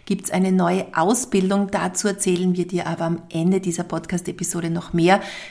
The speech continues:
Jetzt wollen wir mal die Tiefen des Soundhealings ergründen und schauen, was uns hier auch zusammengeführt hat. Wir beide arbeiten ja seit zwanzig Jahren mit Klangarbeit, mit Soundhealing, mit Klangbädern, mit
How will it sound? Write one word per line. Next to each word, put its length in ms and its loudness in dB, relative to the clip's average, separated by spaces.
Jetzt 260 0
wollen 240 4
wir 120 4
mal 240 2
die 220 -2
Tiefen 580 4
des 200 2
Soundhealings 760 0
ergründen 800 2
und 200 2
schauen, 560 2
was 400 0
uns 160 2
hier 220 -2
auch 120 -6
zusammengeführt 960 -2
hat. 180 2
Wir 180 2
beide 360 0
arbeiten 480 2
ja 100 4
seit 220 -4
zwanzig 500 -2
Jahren 240 2
mit 220 -2
Klangarbeit, 720 2
mit 160 -2
Soundhealing, 760 0
mit 300 -2
Klangbädern, 920 4
mit 260 4